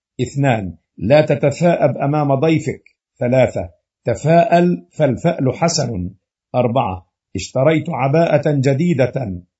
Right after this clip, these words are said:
خمسة، حصل المتهم على براءة. ستة، هاتان المنطقتان موبوءتان. سبعة، وضح المعلم للطلاب فائدة القراءة.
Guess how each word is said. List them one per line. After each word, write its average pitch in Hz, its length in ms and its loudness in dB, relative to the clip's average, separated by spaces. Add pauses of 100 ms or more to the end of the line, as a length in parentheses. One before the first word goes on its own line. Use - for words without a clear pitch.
(180)
خمسة، 120 520 -2 (320)
حصل 156 420 0
المتهم 143 640 2
على 135 420 2
براءة. 131 520 4 (340)
ستة، - 560 -4 (360)
هاتان 165 520 2
المنطقتان 147 1000 0 (300)
موبوءتان. 131 1120 0 (340)
سبعة، 120 640 -2 (300)
وضح 127 680 0
المعلم 135 720 0
للطلاب 127 600 0 (180)
فائدة 143 480 2
القراءة. 135 640 2